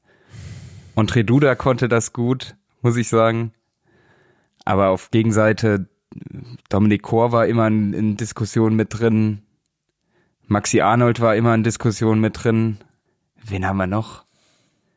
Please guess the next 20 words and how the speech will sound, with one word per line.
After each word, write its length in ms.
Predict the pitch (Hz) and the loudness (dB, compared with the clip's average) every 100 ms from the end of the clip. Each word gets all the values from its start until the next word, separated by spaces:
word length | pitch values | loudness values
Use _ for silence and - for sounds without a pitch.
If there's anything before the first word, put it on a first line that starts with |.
| _ _ _ - | _ _ _ -4
Kevin 280 | 110 113 | 0 2
Vogt 400 | 104 - 143 - | 0 0 0 0
mochte 280 | 123 120 - | 0 0 -2
ich 160 | 117 - | -4 0
auch 220 | 117 - | -2 0
nie 320 | 123 131 160 | 2 4 4
als, 340 | 123 127 - - | 4 2 0 -2
als 280 | 117 104 | -2 -2
Gegenspieler, 720 | - 135 151 - 143 156 147 131 | 0 0 0 -2 -2 0 0 0
war 220 | 113 107 | 0 0
auch 120 | 107 | 0
auf 200 | 90 - | -2 0
meiner 260 | 104 120 131 | 0 2 0
Seite 320 | 127 127 131 | 0 0 -2
tätig, 560 | - 127 135 135 - - | 0 0 0 -4 -8 -18
mochte 440 | 123 113 107 113 117 | -10 -2 -2 -2 -6
ich 140 | - | -2
nie 180 | 117 131 | 2 2
als, 300 | 117 104 - | 0 -2 -4
als, 480 | 78 104 - - | -4 -4 -10 -16